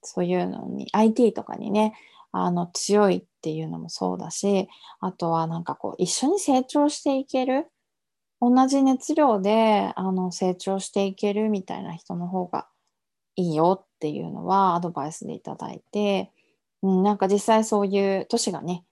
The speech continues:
あの、石田さんと私は近いので、えー、会えてよかったなと思っております。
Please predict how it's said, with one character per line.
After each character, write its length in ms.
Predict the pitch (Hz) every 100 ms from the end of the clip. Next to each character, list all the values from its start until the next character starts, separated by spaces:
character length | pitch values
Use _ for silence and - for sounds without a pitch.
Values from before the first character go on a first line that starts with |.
| _
あ 120 | 185
の、 100 | 180
石 120 | 180
田 120 | 170
さ 120 | 170 175
ん 80 |
と 80 | 175
私 240 | - 170 -
は 80 | 175
近 360 | - - 170
い 100 | -
の 200 | - -
で、 320 | - 175 180 _ _ _ _ _ _
え 480 | 175 160 160 156 165
ー、 0 |
会 200 | - 170
え 40 | 160
て 160 | -
よ 140 | 127 -
か 140 | -
っ 80 | 170 _
た 120 | -
な 220 | 151 160 _
と 80 | - _ _ _ _
思 240 | 170 160
っ 40 | 165 _
て 280 | - - - _
お 120 | - 165
り 280 | 190 190 -
ま 140 | 175
す。 260 | 160 -